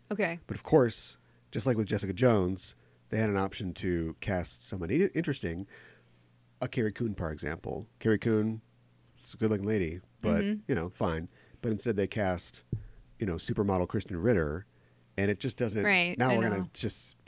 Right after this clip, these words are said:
Speaker 2: like, producers were gonna sit and talk about women's looks and the value of them, but
Speaker 1: Which isn't
Speaker 2: it just
Speaker 1: great.
Speaker 2: doesn't, it doesn't feel right for me.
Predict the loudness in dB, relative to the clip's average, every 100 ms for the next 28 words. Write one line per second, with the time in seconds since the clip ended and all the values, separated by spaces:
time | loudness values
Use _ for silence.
0 | -4 -2 0 -2 -2 -2 -4 -4 -4 -2
1 | -2 -4 -4 -4 -2 -4 -2 -4 -4 -2
2 | -2 -4 -8 -8 -6 -2 0 2 0 -2
3 | -4 -6 -6 -8 -6 -6 -2 0 4 4
4 | 2 0 4 4 4 0 -6 -20 _ _
5 | 0 0 0 -2 4 4 4 2 -2 -10
6 | -20 _ _ -2 -2 -2 -14 _ -8 -6
7 | -4 -6 -10 -16